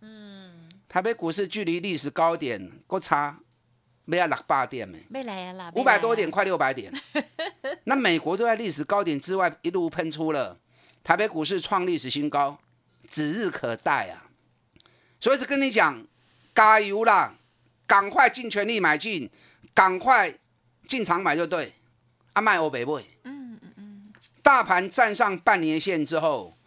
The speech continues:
Speaker 2: 全指股会接手。你看，从礼拜一开始，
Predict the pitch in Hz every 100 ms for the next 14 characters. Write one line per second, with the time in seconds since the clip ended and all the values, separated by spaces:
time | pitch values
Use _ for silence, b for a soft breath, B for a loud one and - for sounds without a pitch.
0 | b b - 180 190 185 208 165 127 160
1 | 147 - 151 147 147 - 78 - _ _
2 | _ _ _ - 139 269 185 202 220 156
3 | 151 202 196 202 208 185 160 113